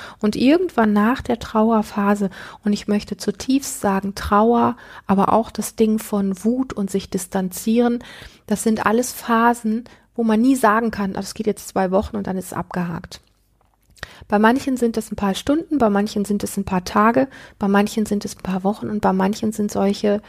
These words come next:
Sachen auch über eine ganz lange Zeit. Und, ähm, bitte pauschalisiere da nie und vergleiche dich nie mit anderen,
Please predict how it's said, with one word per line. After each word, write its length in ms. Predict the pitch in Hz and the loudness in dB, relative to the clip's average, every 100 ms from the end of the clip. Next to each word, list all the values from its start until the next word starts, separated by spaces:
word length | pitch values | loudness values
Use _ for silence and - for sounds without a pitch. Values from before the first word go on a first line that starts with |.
| - - - | -20 -20 -8
Sachen 360 | - 214 214 214 | 0 0 0 0
auch 180 | - - | 0 -2
über 180 | 202 196 | 0 0
eine 160 | 190 | 0
ganz 320 | 180 196 196 | 0 -2 -2
lange 260 | 202 185 185 | -2 0 -2
Zeit. 500 | - 185 175 180 - _ - - - - - | -4 -4 -2 -4 -12 _ -20 -18 -18 -12 -2
Und, 440 | 190 175 175 - | 0 0 -2 -4
ähm, 220 | 202 185 | -4 -2
bitte 180 | 180 - | -4 -6
pauschalisiere 920 | - 208 202 - 196 196 196 214 247 226 | -2 0 0 2 2 2 2 0 0 0
da 180 | 202 | 0
nie 340 | 196 208 269 285 | 2 2 2 -2
und 120 | 214 | -4
vergleiche 500 | - 196 202 208 - | -2 2 2 2 -2
dich 240 | 202 190 | -6 -4
nie 240 | 214 240 320 | 0 2 4
mit 220 | 277 - | 2 -2
anderen, 580 | 202 196 202 208 254 | -2 -2 -2 -4 -6